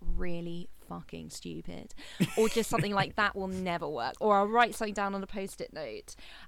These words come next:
and then, or I'll just, I, I'm, uh, literally the notes page on my phone is full of ridiculous, stupid little ideas, some of which have actually developed into things that have become shows or sketches or, or bigger ideas. But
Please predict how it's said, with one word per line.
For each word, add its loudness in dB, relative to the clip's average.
and 4
then, 0
or 4
I'll 0
just, 0
I, 4
I'm, 2
uh, 0
literally -2
the -2
notes 2
page 6
on 0
my -2
phone -2
is 0
full 0
of -4
ridiculous, -4
stupid -2
little -4
ideas, -2
some 0
of -2
which 0
have 2
actually -2
developed -4
into -4
things -4
that 2
have 0
become -6
shows 2
or -6
sketches -2
or, -8
or 2
bigger 0
ideas. -2
But -2